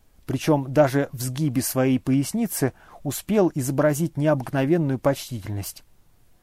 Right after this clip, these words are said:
Варя, по обыкновению, с восторгом и шёпотом здоровалась с барышнями. «Это правда, что я думала, князь, тебя чуть не в постели застать. Так со страху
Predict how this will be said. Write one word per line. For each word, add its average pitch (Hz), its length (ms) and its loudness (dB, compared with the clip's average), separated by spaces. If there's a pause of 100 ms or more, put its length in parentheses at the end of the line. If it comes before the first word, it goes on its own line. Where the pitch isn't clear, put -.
(120)
Варя, 156 460 6
по 131 140 2
обыкновению, 131 800 0 (320)
с - 120 -14
восторгом 170 640 4
и 156 60 -2
шёпотом 160 580 0
здоровалась 135 840 2
с 117 120 -8
барышнями. 110 680 0 (3250)
«Это 240 200 0
правда, 131 680 6 (100)
что - 200 -2
я 165 320 6
думала, 147 500 2
князь, 127 380 -4
тебя 147 340 2
чуть - 260 -4
не 160 80 0
в - 60 -6
постели 139 480 0
застать. 110 540 -4 (560)
Так 190 240 6
со 139 160 0
страху 127 460 0